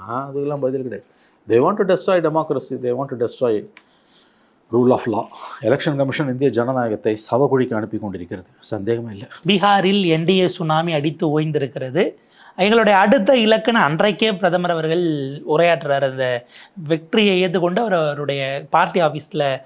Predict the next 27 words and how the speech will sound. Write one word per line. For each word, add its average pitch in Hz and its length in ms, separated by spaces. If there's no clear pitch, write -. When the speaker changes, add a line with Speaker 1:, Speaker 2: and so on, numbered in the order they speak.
Speaker 2:
உரையாற்றும் 165 440
பொழுது, 196 480
வெஸ்ட் 156 240
பெங்கால், 208 320
தமிழ்நாடு, 208 840
அதே 165 300
போல் 175 320
கேரளா, 202 300
இங்கெல்லாம் 220 460
எங்களுடைய 170 720
கேடர்ஸ் 202 320
வந்து 180 180
ரொம்ப 190 200
பெரிய 196 240
அளவுக்கு 180 420
உத்வேகம் 269 600
பெற்றிருக்கிறார்கள் 185 680
பாஜக 160 500
தொண்டர்கள். 143 580
அடுத்த 214 480
இலக்கை 214 300
நோக்கி 180 200
நாங்க 170 420
பயணிப்போம்னு 240 540
நேற்றைக்கே 277 400
அடுத்த 247 360
எலெக்ஷனுக்கான 208 580